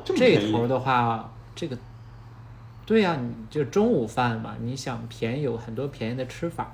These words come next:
Speaker 1: 嗯。
Speaker 2: 这头我觉得就有点很难找到便宜的吃法。我吃的最便宜的是那个印度的那个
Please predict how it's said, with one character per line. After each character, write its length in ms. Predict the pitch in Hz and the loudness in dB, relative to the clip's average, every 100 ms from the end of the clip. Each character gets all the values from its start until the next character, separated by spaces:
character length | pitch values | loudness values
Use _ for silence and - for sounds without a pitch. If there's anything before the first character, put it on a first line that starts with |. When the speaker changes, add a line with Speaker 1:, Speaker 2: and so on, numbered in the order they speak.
| - | -12
Speaker 1:
嗯。 280 | 120 117 110 - - | -6 -6 -6 -12 -4
Speaker 2:
这 140 | 226 226 | 2 2
头 180 | 151 | 4
我 160 | 143 131 | 4 4
觉 160 | 127 135 | 0 0
得 80 | |
就 140 | 156 180 | 2 2
有 160 | 143 | 2
点 100 | 160 175 | 2 -2
很 240 | - 113 | -2 -2
难 240 | 107 123 170 | -2 -2 -2
找 160 | 127 | -2
到 120 | 110 110 | -2 -6
便 300 | - 110 127 | -4 -4 -4
宜 60 | |
的 100 | 135 120 | -4 -6
吃 200 | - 147 | -6 -8
法。 240 | - - - - - | -8 -10 -14 -16 -8
我 100 | - | -6
吃 160 | - 196 | -2 0
的 100 | 208 | 2
最 180 | 233 185 | 2 2
便 300 | - 123 151 | 2 0 2
宜 40 | |
的 120 | 156 | 0
是 180 | 127 160 | 0 -4
那 60 | 156 | 0
个 120 | 156 | 2
印 260 | 190 170 | 4 2
度 260 | 135 123 113 | 0 -2 -2
的 140 | 113 113 | -2 -2
那 220 | 113 110 | -2 -4
个 300 | 123 - | -6 -10